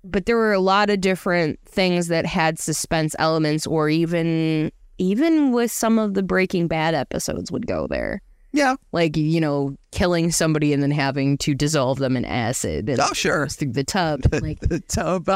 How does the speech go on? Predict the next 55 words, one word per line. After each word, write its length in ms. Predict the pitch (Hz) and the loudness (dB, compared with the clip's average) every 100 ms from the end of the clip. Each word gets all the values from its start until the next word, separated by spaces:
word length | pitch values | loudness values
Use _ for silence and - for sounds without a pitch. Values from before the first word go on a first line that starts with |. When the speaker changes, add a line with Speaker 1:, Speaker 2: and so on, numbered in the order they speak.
| 220 | 2
Speaker 1:
all 360 | 208 190 214 220 | 2 2 4 4
that 280 | 214 208 202 | 4 2 2
shit 320 | - 214 185 | 0 2 2
Speaker 2:
Oh, 60 | 185 | 2
I 200 | 175 160 | 2 0
forgot 360 | 135 156 139 135 | 0 0 2 0
about 280 | 135 131 | 0 0
them 180 | 127 135 | 2 2
Speaker 1:
is 180 | 170 151 | 2 0
Speaker 2:
looking 220 | 127 139 | 0 -2
Speaker 1:
to 100 | 123 | 0
Speaker 2:
up 60 | 127 | -2
Speaker 1:
me. 260 | 147 143 139 | 0 0 0
Speaker 2:
through 100 | 117 | -2
the 100 | 117 | -4
hole. 480 | - 117 117 123 - - | -2 0 0 -2 -6 -6
<laughs> 100 | - | 0
Speaker 1:
Yep, 380 | 208 202 208 - 453 | 4 4 2 0 -4
yep. 320 | 196 185 190 190 | 0 2 2 0
And, 220 | 202 196 185 | 0 0 2
like, 240 | 185 170 - - - | 0 -2 -10 -20 -2
at 160 | 165 170 | 0 2
one 240 | 175 175 | 2 0
point 320 | - 180 175 | 0 2 2
it 60 | 170 | 2
has 260 | 165 165 160 | 0 0 0
Jesse 360 | 165 160 156 | 0 2 0
Plemons 560 | 147 - 151 151 151 156 | -2 -2 0 2 2 0
in 100 | 156 | 0
it, 240 | 151 151 - | 0 0 -2
and 140 | 147 | -2
then, 160 | 143 143 | 0 0
like, 200 | 143 143 | -2 -2
they 120 | 147 | -2
kill 280 | 131 - 135 | -2 -4 -4
somebody 440 | - 143 143 147 | -2 0 0 0
and 160 | 147 139 | 0 0
roll 220 | 139 135 | 0 0
him 100 | 135 | 2
in 80 | 139 | 2
a 60 | 143 | 0
rug, 520 | 135 131 131 139 139 | 0 0 0 0 0
Speaker 2:
Yep. 120 | 139 | 0
Speaker 1:
and 60 | - | -2
they're, 80 | 139 | -2
like, 180 | 139 135 | -4 -4
carrying 680 | - 135 - 131 143 143 | -4 -2 0 2 2 2
him 220 | 147 147 143 | 2 2 0
and 100 | 143 | 0
stuff 300 | - 147 - | 0 -2 -2
like 160 | 151 | -2
that. 180 | 143 147 | 0 -2
So 140 | - | -2
there's, 240 | 175 196 185 | 0 0 2
like, 180 | 180 | 0